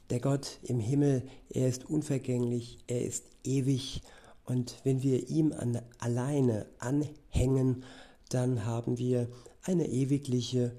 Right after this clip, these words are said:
Zukunft. Der nächste Abschnitt ist überschrieben mit von unnützen Sorgen.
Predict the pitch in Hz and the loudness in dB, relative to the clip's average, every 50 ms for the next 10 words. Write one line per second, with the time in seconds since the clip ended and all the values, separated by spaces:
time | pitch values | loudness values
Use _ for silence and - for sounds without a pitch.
0 | - - - - - 214 220 214 - - - 92 90 - - - - - - - | -12 -14 -10 -4 -2 -2 -2 -2 -4 -8 -8 -8 -8 -10 -12 -16 -20 -20 -20 -20
1 | - _ _ - - _ - - - - - _ - - - _ - - - - | -20 _ _ -20 -20 _ -20 -20 -20 -20 -20 _ -20 -20 -20 _ -20 -20 -20 -20
2 | - - - - - - - - - - - - - _ - - - - - - | -20 -20 -20 -20 -20 -20 -20 -20 -20 -20 -20 -20 -20 _ -20 -20 -20 -20 -20 -20
3 | - - - 113 113 139 151 147 - - - - 104 117 - - - 127 123 117 | -20 -16 -10 -4 -2 -2 -2 -2 -4 -6 -6 -4 -2 -4 -2 0 2 2 2 2
4 | 123 117 - - 113 120 123 120 - - - 123 117 113 113 117 120 120 135 156 | 0 -4 -6 -4 -2 -2 -2 -2 -4 -4 -2 -2 0 0 0 2 2 2 2 0
5 | 156 - - - - - - - - - - - - - - - 139 131 127 - | -4 -8 -18 -20 -20 -20 -20 -20 -20 -20 -20 -20 -20 -14 -6 -2 0 0 2 2
6 | - 160 180 185 185 180 185 - - 139 135 - - - 123 107 113 123 113 117 | 2 4 6 6 6 4 4 2 2 2 2 2 0 -2 -2 0 2 2 2 2
7 | 127 135 131 113 101 95 87 | 2 2 0 0 -2 -2 -4